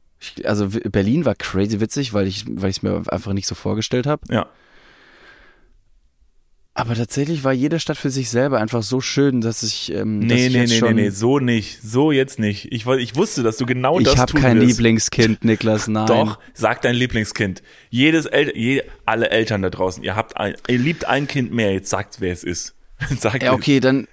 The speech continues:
Speaker 1: dann würde ich sagen, äh, war meine Lieblingsstadt irgendwie Hamburg, weil Hamburg der Tourauftakt war und das war einfach am schönsten, weil man da mit dem,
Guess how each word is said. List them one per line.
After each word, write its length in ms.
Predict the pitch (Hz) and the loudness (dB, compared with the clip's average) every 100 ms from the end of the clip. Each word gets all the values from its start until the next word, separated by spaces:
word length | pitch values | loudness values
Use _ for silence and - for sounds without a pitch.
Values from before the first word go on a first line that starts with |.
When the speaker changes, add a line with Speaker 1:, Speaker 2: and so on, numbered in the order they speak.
| _ - - - - | _ -4 -4 -4 -2
Speaker 1:
dann 180 | 127 135 | 0 2
würde 140 | 143 | 2
ich 100 | 151 | 0
sagen, 380 | 123 131 139 135 | 0 -2 0 -2
äh, 340 | 98 135 127 110 | 0 2 0 2
war 300 | 117 117 117 | 2 2 2
meine 260 | 113 117 | 2 2
Lieblingsstadt 600 | 113 123 123 117 - 117 | 0 0 -2 -2 -2 -2
irgendwie 260 | 107 113 110 | -2 0 0
Hamburg, 540 | 110 123 151 180 170 - | 0 0 0 0 -2 -2
weil 260 | 113 110 | 0 2
Hamburg 340 | 117 127 123 113 | 0 0 0 0
der 140 | 110 | -2
Tourauftakt 640 | - 156 123 - - 135 120 | -2 -2 0 -2 -4 -4 -2
war 320 | 127 127 - | 0 0 0
und 240 | 113 107 - | -2 -2 -2
das 240 | 110 - | -4 -2
war 160 | 110 101 | -2 -2
einfach 360 | 107 - 107 | -4 -4 -4
am 120 | 73 101 | -4 -4
schönsten, 560 | - 117 117 - 113 | 0 0 0 -2 0
weil 100 | 107 | 0
man 160 | 104 101 | 0 0
da 140 | 104 | 0
mit 180 | 104 101 | -2 -2
dem, 240 | 104 101 | -2 -2